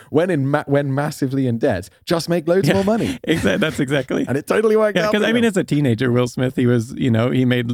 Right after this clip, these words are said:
Speaker 2: you know, millions of dollars, and it was just like, he's a teenager. You know, what's he gonna do? No one was telling him how to spend his money or do taxes. He didn't know anything about that. So he's just spending it, you know, left and right. And then it was like, "Oh, wait.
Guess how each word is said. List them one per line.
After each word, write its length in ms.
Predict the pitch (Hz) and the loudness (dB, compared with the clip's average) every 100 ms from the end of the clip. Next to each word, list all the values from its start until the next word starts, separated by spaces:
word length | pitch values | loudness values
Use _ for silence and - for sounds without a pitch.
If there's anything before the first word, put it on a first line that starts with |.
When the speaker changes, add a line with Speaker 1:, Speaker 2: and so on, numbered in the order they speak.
| - | -4
Speaker 2:
you 160 | 123 107 | -2 0
know, 140 | 113 | 0
millions 420 | 120 127 120 110 | 0 2 2 0
of 60 | 113 | -2
dollars, 380 | 156 175 143 139 | 0 0 0 0
and 100 | 139 | -2
it 20 | |
was 100 | 135 | -2
just 180 | 151 - | -4 -2
like, 180 | 139 - | -4 -2
he's 160 | 185 | -4
a 60 | 185 | -4
teenager. 600 | - 220 220 123 - - | -2 0 0 -2 -4 -6
You 100 | - | -2
know, 140 | 143 165 | 0 0
what's 160 | 156 | 0
he 80 | - | -2
gonna 180 | 151 123 | -2 0
do? 160 | 127 | 0
No 140 | 120 123 | 2 2
one 100 | 143 | 0
was 140 | 123 | 0
telling 240 | - 113 113 | 0 0 2
him 60 | |
how 80 | 113 | 0
to 100 | 117 | -2
spend 280 | 117 123 117 | -2 0 0
his 120 | 113 | 0
money 220 | 113 120 | 0 0
or 80 | 131 | 0
do 160 | 117 117 | 0 0
taxes. 480 | 127 131 - 156 139 | -2 -4 -2 -2 0
He 60 | |
didn't 180 | 143 139 | 0 0
know 100 | 135 | 0
anything 240 | 147 151 | 0 -2
about 220 | 143 151 - | -2 -2 -2
that. 160 | 120 | -2
So 80 | - | 0
he's 160 | 143 - | 0 0
just 180 | 151 - | -2 -2
spending 440 | - 131 147 135 | -4 0 0 0
it, 180 | 123 - _ | -2 -4 _
you 100 | 131 | 0
know, 140 | 123 127 | 2 2
left 260 | 131 123 | 0 -2
and 100 | 127 | -2
right. 280 | 131 139 135 | -2 -2 -4
And 180 | 139 127 | -2 0
then 200 | 131 127 | 0 0
it 40 | |
was 160 | 143 120 | 0 -2
like, 160 | 135 123 | -2 -2
"Oh, 220 | 170 135 | 0 2
wait. 260 | 127 123 | 0 0